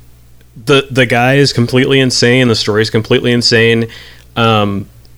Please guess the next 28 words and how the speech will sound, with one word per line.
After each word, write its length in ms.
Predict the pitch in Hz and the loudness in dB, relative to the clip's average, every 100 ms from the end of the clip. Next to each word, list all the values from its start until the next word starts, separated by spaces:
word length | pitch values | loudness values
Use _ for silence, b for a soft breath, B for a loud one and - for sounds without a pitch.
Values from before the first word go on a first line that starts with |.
| - | -20
they 260 | 113 - 127 | -12 -2 0
have 200 | 135 120 | 0 0
so 440 | - - 135 139 | -2 0 0 2
many 240 | 139 135 131 | 2 0 0
things 340 | - 139 143 | 0 0 0
to 100 | - | -4
tell 300 | 107 - 120 | -8 -2 0
you 160 | 135 143 | 2 2
about, 420 | 147 160 185 180 - - | 2 2 0 -2 -6 -2
but 100 | 117 | -2
it 120 | 120 | -2
feels 560 | - - 123 135 135 - | -8 -4 2 4 4 2
like 500 | 127 127 123 - - b b b b b - | 2 2 0 -6 -16 b b b b b -20
they, 680 | 117 120 117 113 113 113 107 - - - - - _ _ _ _ - | -2 0 4 4 2 2 -2 -12 -20 -20 -20 -20 _ _ _ _ -10
they 180 | 107 113 | -2 -2
just 200 | 127 - | 0 0
ran 200 | 127 123 | 2 2
out 140 | 117 | 0
of 80 | 104 | 0
time 360 | - 110 117 | -2 0 0
and 140 | 117 107 | 0 0
had 160 | 107 104 | -2 -2
to 100 | 101 | -6
put 260 | - 110 | -2 -2
it 100 | 101 | 0
out 320 | 98 107 120 - | 0 0 -2 -6
and, 300 | - 101 101 | -10 -10 -8
and 340 | 104 98 95 | -6 -6 -10